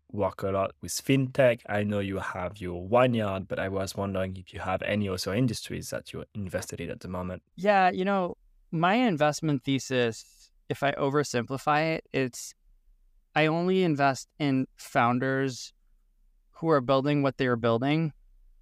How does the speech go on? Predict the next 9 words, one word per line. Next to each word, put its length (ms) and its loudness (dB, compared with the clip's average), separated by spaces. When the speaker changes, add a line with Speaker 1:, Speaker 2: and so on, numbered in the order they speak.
Speaker 2:
because 300 0
they 100 4
had 180 2
no 140 2
other 160 -4
choice, 420 -16
who 140 0
were 100 6
born 560 2